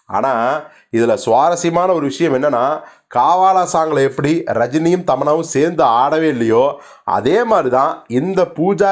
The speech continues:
ஹெக்டே சாங்லயும் ரஜினிக்கு வேலையே இல்லைங்கிறாங்க. ஏன்னா, இந்த சாங்கை கூட சேர்ந்து ஆடுறது பூஜா ஹெக்டே கூட நம்ம நாகார்ஜுனா அவர்கள் தான். So,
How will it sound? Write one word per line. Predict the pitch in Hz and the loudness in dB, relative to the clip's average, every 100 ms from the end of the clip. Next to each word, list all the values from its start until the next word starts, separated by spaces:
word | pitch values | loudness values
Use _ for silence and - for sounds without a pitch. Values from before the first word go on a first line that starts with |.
| 160 | -2
ஹெக்டே | 160 156 135 135 | -4 -4 -4 -2
சாங்லயும் | 127 151 131 104 120 143 135 _ _ _ - | -4 -2 -2 0 0 -2 -6 _ _ _ -4
ரஜினிக்கு | 120 139 214 220 - 214 147 | -2 0 0 -2 -2 -4 0
வேலையே | 123 170 190 190 185 | 0 2 2 2 2
இல்லைங்கிறாங்க. | 151 160 139 123 107 101 - _ _ 110 147 | 0 0 0 -2 -2 -4 -8 _ _ -2 0
ஏன்னா, | 196 202 185 139 | 2 0 0 0
இந்த | 180 233 220 208 - | 0 0 0 0 -2
சாங்கை | 226 226 160 160 185 - _ _ _ _ | 0 0 0 0 -2 -12 _ _ _ _
கூட | - 220 269 254 240 | -2 2 2 2 2
சேர்ந்து | 208 226 196 147 147 | 2 4 2 2 2
ஆடுறது | 180 165 156 165 151 | 2 0 0 0 2
பூஜா | 185 196 170 | 2 2 0
ஹெக்டே | 143 - 165 139 | -2 -2 -2 0
கூட | 113 127 151 - 104 | 0 0 -2 -4 -4
நம்ம | 123 160 156 156 - 104 113 | -2 0 -2 -2 -6 -6 -2
நாகார்ஜுனா | 160 208 202 185 160 165 147 | 0 0 0 0 0 2 2
அவர்கள் | 120 104 101 | 0 -2 0
தான். | 117 117 - - - | -2 -4 -12 -20 -6
So, | 180 | -2